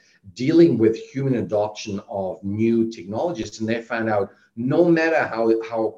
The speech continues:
quickly the supply side, uh, iterates, so you were mentioning at the beginning, "Oh, there's so many startups, things are happening quicker and quicker." Very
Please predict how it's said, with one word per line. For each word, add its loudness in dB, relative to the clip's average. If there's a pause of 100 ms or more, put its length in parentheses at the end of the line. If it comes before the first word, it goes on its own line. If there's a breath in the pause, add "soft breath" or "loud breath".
(120)
quickly -4
the -8
supply -6
side, -6 (220)
uh, -6 (100)
iterates, -2
so -18
you -4
were -2
mentioning -8
at -10
the -20 (100)
beginning, -12
"Oh, -10 (120)
there's -16 (100)
so 0 (100)
many -4
startups, -4 (540 loud breath)
things 6
are -2
happening -4
quicker -4
and -4
quicker." -6 (460 soft breath)
Very 8